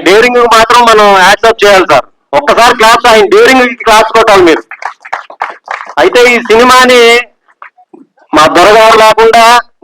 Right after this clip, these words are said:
మా బిడ్డలన్న లేకుండా, మా రవి అన్న, రవి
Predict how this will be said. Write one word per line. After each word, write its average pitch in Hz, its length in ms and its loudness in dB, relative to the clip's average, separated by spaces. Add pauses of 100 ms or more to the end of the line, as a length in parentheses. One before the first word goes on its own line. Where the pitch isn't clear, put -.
మా 165 100 -4 (100)
బిడ్డలన్న 208 460 0 (100)
లేకుండా, 202 440 2 (1300)
మా - 80 -2 (500)
రవి 202 260 2
అన్న, 220 140 2 (260)
రవి 190 160 2